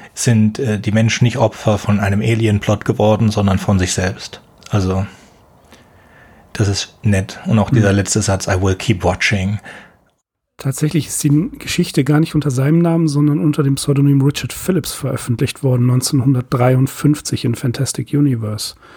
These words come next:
Speaker 2: Das fand ich auch interessant, dass er hier ein Pseudonym verwendet hat. Wobei man hier sagen muss, die, ähm, ja, s-, Philip K. Dicks Abscheu vor Krieg und seine eher so subtilen Ängste vor automatisierter Verbrauchertechnologie.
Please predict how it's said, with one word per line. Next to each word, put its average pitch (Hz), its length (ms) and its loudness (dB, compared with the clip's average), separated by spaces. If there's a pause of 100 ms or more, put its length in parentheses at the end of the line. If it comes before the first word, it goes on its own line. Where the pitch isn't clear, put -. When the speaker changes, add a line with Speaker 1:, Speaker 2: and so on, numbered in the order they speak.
(120)
Speaker 2:
Das - 140 -10
fand 151 160 2
ich 143 100 -2
auch 131 160 0
interessant, 127 500 -2
dass 127 120 -4
er 143 80 0
hier 127 180 2
ein 123 260 0
Pseudonym 127 440 2
verwendet 107 500 -4
hat. - 200 -12 (840)
Wobei 135 320 2
man 147 320 2
hier 139 140 4
sagen 143 300 4
muss, - 380 0 (120)
die, 135 500 2
ähm, 123 440 2 (540)
ja, 131 260 2 (280)
s-, - 200 -10 (340)
Philip - 320 0
K. 139 140 0
Dicks 131 280 -2
Abscheu 143 400 0
vor 131 240 -2
Krieg - 460 -4 (480)
und 147 160 4
seine 143 320 4
eher 139 240 0
so 143 300 2 (100)
subtilen 147 640 0
Ängste 160 400 2
vor - 240 -2
automatisierter 147 760 0
Verbrauchertechnologie. 123 1300 -2